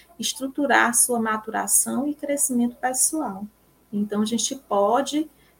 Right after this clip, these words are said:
é, indicar esses caminhos, mas não impor,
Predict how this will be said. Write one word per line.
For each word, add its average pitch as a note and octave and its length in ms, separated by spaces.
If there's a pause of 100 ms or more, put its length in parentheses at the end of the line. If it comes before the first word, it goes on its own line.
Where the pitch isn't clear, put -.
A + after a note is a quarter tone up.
é, G3 760 (340)
indicar C4 1080
esses A3 440
caminhos, A3 840
mas A3+ 380
não B3 280
impor, A3 600